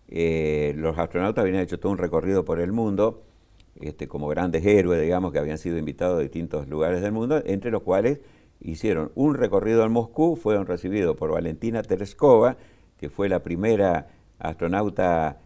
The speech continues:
este, soviética en ir al espacio, la primera mujer de ir al espacio, eh, con todos los honores en Moscú,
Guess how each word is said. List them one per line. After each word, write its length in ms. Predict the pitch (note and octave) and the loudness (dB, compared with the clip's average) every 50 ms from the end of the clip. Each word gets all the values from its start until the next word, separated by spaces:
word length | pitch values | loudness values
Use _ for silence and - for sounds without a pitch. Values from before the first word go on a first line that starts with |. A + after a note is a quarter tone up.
| - _ _ _ | -20 _ _ _
este, 560 | - D#2 D#2 D#2 - - D#2+ D2+ D2 D2 D2 | -10 -8 -8 -8 -8 -6 -6 -4 -4 -4 -4
soviética 640 | - - F2+ F2 G#2 A2+ A#2 G#2+ E2+ G2+ E2+ - F2 E2 | -2 0 0 0 2 4 2 2 2 0 -4 -4 -2 -2
en 80 | E2+ | -2
ir 140 | F#2 G2 F#2 | 0 0 0
al 100 | E2+ D#2 | 0 -2
espacio, 300 | D#2+ - A#2+ A#2+ A2+ G2 | -2 -2 -2 -2 0 -2
la 60 | - | -2
primera 280 | - D#2 E2+ F#2 F#2 E2 | 0 0 0 0 0 0
mujer 320 | D#2 - - A#2 A2 F#2 | -2 0 0 2 2 2
de 80 | E2+ E2+ | 0 0
ir 80 | E2+ E2+ | 0 0
al 100 | E2 E2 | -2 -4
espacio, 580 | E2+ - - A#2+ A2 G2+ - - B2 C#3+ D3+ - - - - _ _ _ _ | -4 -2 0 0 0 0 -2 -2 -2 -2 -4 -6 -14 -20 -20 _ _ _ _
eh, 220 | - D#2+ E2 E2+ D#2 | -6 -4 -4 -4 -2
con 280 | - E2 E2+ E2+ E2 | -2 -4 -4 -4 2
todos 240 | - D3 E3 D#3+ C#3 | 4 6 6 6 6
los 140 | B2+ G#2+ G#2 | 4 4 2
honores 380 | G#2+ A2 A#2 B2 A#2+ A2+ G2 F#2+ | 2 2 2 2 2 2 2 0
en 100 | F#2+ F#2 | -2 -2
Moscú, 500 | F#2 F#2+ F#2 - - C3 B2+ B2+ C#3 | -2 -4 -4 -4 -2 0 0 0 0